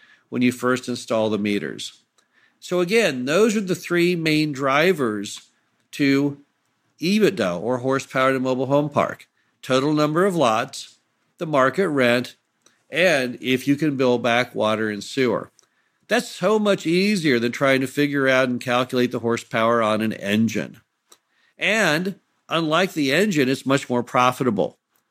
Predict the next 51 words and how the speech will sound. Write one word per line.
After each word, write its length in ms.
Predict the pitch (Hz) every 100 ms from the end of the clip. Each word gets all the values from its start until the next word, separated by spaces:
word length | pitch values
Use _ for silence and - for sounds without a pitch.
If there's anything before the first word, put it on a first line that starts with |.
| _ _
A 40 | 107
lot 200 | 127 156
of 60 |
people 280 | 175 175 170
like 280 | 135 139 107
cars. 640 | 143 135 139 160 165 - _
I 180 | 113 165
like 300 | 214 170 -
cars. 600 | 143 139 139 151 151 - _ _ -
I 200 | 143 170
admire 380 | 147 147 139
cars 400 | - 135 135 143 127
that 100 | 101
people 280 | 131 127
have 200 | 107 -
fine-tuned 580 | - 127 135 131 135 135
the 80 | 131
horsepower. 800 | 120 120 - 120 117 127 143 - _ _ _ _
I 180 | 104 123
admire 420 | 120 120 131 131
hot 340 | - 135 135 131
rods 540 | 127 127 135 135 110
and 80 | 110
all 180 | 127 135
kinds 400 | 123 123 123 117
of 60 |
supercars 840 | - 160 160 160 - 139 135 131
and 80 | 113
everything 380 | 113 127 127 120
else 260 | 113 117 -
known 220 | 113 110
to 60 |
man. 420 | 110 117 95 58 - _ _ _ -
I 60 |
live 180 | 123 131
in 100 | 135
Missouri. 520 | 135 120 160 190 95
It's 100 | -
a 60 | 110
car 260 | - 123 120
culture 400 | 139 143 143 110
here. 240 | 98 87
We're 180 | 92 104
always 380 | 123 135 123 113
looking 300 | 131 143 120
at 100 | -
cars 380 | 117 117 117
going 260 | 107 113 113
to 60 | 117
car 280 | 123 123
shows. 520 | 123 113 85 58 -